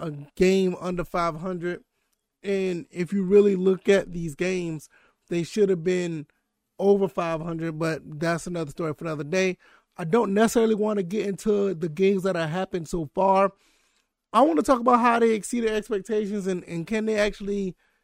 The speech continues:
take it further, even with Kyle Pitts being out.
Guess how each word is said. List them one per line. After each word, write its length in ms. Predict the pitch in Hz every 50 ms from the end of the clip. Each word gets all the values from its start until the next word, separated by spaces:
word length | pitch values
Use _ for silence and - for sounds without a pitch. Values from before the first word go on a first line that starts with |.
| _ _ _ _ _ - 226 _ _ -
take 240 | - 165 190 196
it 200 | 226 233 220 -
further, 440 | - 226 269 285 233 147 123 113 - _ _ -
even 340 | 190 226 277 269 302 285
with 200 | 254 277 254 220
Kyle 280 | - 262 254 254 254 247
Pitts 300 | - - 269 233 214 208
being 340 | 190 233 233 247 247 233 220 -
out. 320 | - 247 294 233 - -